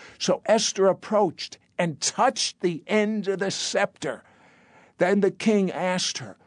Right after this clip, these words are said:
"What do you want, Queen Esther? What is your request? I will give it to you, even if it is half of my kingdom. And if you can just touch the scepter of the king,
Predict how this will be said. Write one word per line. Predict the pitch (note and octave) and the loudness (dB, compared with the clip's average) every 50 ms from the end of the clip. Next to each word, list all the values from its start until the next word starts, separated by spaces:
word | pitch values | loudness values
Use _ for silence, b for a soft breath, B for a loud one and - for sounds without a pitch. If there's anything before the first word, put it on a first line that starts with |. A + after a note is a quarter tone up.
| b b | b b
"What | b B2+ D#3+ G#3 A3 A#3+ | b -6 2 2 2 4
do | B3 A#3 | 2 2
you | A3 A#3 A3 | 2 2 2
want, | G#3+ F#3+ G#3 G#3 F#3+ D#3+ - _ | 4 4 2 2 2 -2 -8 _
Queen | - - E3+ E3 D#3 D3+ C#3+ C#3 C3 C3 _ - | -8 -4 -2 0 0 2 2 0 -2 -2 _ -4
Esther? | C#3 E3 E3 - - - F3+ G3 F#3+ D#3 - b b b b b b b b | -4 -2 -2 -2 -2 0 -2 -2 -2 -4 -10 b b b b b b b b
What | - B2 C3+ D#3 F#3+ G#3+ B3 B3 | -10 -6 -2 0 2 2 2 4
is | A#3+ A#3 - - | 4 2 2 2
your | F3+ F#3+ | 0 2
request? | F#3+ F#3 F#3 C#3 - - - - F3+ C#3+ A2 - - - - - _ B B B B B B | 2 0 0 -2 -6 -2 0 2 2 2 0 -4 -10 -12 -12 -16 _ B B B B B B
I | - F#3+ | 0 0
will | F#3+ F#3 F#3+ F#3+ | 4 4 2 2
give | - - - A3 C4+ C4+ | 2 0 0 0 2 4
it | B3 A3 - - | 4 2 2 0
to | - F3+ | -4 2
you, | F3 D#3+ D3+ C#3 - _ | 2 4 4 2 -2 _
even | A#3 A#3+ B3+ C4+ A#3+ A#3+ A3 G3+ | 0 2 2 2 2 0 0 2
if | F#3 A3+ A#3+ A3+ - | 2 2 2 2 0
it | G3 F3+ | 0 2
is | G3+ E3+ D#3+ D#3+ - | 2 2 2 -2 -4
half | - - G3+ A3+ A3+ A3 G#3+ - | -4 -2 0 0 0 0 0 -2
of | G3+ F#3 D3 | -6 -4 -2
my | F3+ F#3+ F#3+ F#3+ G3+ | 0 0 0 0 -2
kingdom. | E3 - - A#3+ A3+ G#3+ F3 D#3+ C#3+ C3 B B B B B B | -4 -2 -2 0 0 0 0 -2 -2 -2 B B B B B B
And | F#3+ G3 F#3 | 2 2 2
if | F3 E3 - | 2 0 0
you | F3 G#3+ B3 A3+ | 0 0 0 2
can | - B3 A3 F#3+ | 2 2 2 2
just | D#3+ A3 A3+ G#3 - - | 2 0 0 0 0 -4
touch | - - - G#3 A#3 A3+ - - - - | -6 -2 0 0 0 0 -2 -2 -4 -2
the | - E3+ E3+ | 0 0 0
scepter | - - - - - G3 G#3+ G#3+ _ - - G#3+ F#3+ F3 | 0 0 -2 0 0 0 0 -2 _ -6 -6 -4 -4 -4
of | - - F#3 E3+ C3 | -2 -2 -4 -2 0
the | - F3+ | -4 -4
king, | - - - A#3+ A#3+ G3 C#3+ A2+ G2 - | -2 2 2 2 2 2 -4 -6 -12 -16